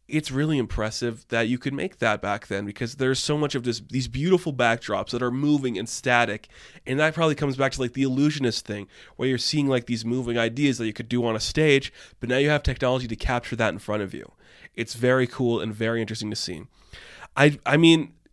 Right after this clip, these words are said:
from just from today's standpoint, seeing these, like, really big, ridiculous Dumbledore-looking costumes is awkward and dumb. But I don't hate it.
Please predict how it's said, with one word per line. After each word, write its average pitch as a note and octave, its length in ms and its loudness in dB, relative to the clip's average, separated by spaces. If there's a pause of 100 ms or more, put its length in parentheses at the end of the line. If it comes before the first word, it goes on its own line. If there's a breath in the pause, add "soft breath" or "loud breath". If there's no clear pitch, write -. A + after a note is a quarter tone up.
(100)
from D#3 300 -6
just F3 180 -4
from F3+ 140 0
today's A#2+ 320 4
standpoint, B2 500 0
seeing B2 220 -4
these, A#2 160 -4
like, A2+ 160 -6
really G#2+ 240 -2
big, A2 340 -4
ridiculous A#2 480 -4
Dumbledore-looking A#2+ 800 -2
costumes A#2 540 -2
is G#2+ 220 -10
awkward A2+ 460 -4
and A2 140 -8
dumb. A#2+ 380 -4 (720 soft breath)
But G#2 140 -4
I C3+ 80 2
don't D3+ 220 -2
hate A2+ 180 2
it. E3+ 160 0